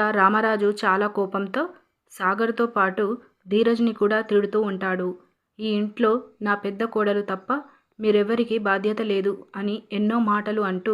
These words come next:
తిడుతూ ఉంటాడు. కట్ చేస్తే కిచెన్లో నర్మదా వేదవతి ప్రేమతో, "అసలు ఈ ఫోటోలు ఎవరు చూపించారు మావయ్య గారికి?"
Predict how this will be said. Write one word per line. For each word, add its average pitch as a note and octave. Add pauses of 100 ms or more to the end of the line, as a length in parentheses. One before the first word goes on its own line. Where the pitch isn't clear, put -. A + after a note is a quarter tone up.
తిడుతూ G3
ఉంటాడు. F#3 (540)
కట్ G3
చేస్తే G3+ (500)
కిచెన్లో A3 (220)
నర్మదా G#3+
వేదవతి G#3
ప్రేమతో, G3+ (580)
"అసలు A#3+
ఈ A#3
ఫోటోలు A3+
ఎవరు A3+
చూపించారు G#3+
మావయ్య G#3
గారికి?" G3+